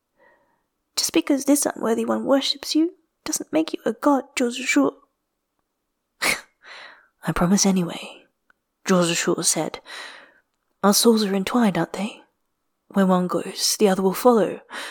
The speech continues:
I tell you, we're fated to be together in this life and the next."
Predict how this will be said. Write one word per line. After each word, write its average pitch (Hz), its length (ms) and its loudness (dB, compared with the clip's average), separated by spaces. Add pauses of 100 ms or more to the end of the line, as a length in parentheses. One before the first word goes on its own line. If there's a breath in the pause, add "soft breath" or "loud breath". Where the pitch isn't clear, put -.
(760 loud breath)
I 214 80 4
tell 208 220 4
you, - 220 -2 (680)
we're 196 120 4
fated 220 460 2
to - 60 -4
be 190 140 2
together 185 440 2
in 175 100 0
this 190 220 4
life 156 360 -8
and 208 220 4
the 185 40 0
next." - 520 -10